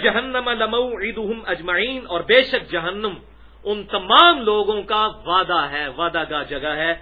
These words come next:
جو تیری پیروی کریں گے۔ لَهَا سَبْعَةُ أَبْوَابٍ، اس جہنم کے ہیں سات دروازے۔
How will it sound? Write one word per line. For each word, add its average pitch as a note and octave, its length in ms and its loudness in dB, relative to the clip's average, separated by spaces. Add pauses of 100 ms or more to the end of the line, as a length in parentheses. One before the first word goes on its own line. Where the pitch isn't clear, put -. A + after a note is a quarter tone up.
(380)
جو E3+ 140 -4
تیری E3+ 280 -8
پیروی B2 380 -10
کریں F3 340 -6
گے۔ A3 220 2 (320)
لَهَا D#3+ 340 -2 (140)
سَبْعَةُ E3 540 -4
أَبْوَابٍ، E3 500 2 (300)
اس D#3 180 -10
جہنم F3+ 440 -6
کے D3+ 180 -10
ہیں C#3 180 -12
سات F#3+ 680 2
دروازے۔ C3 520 -4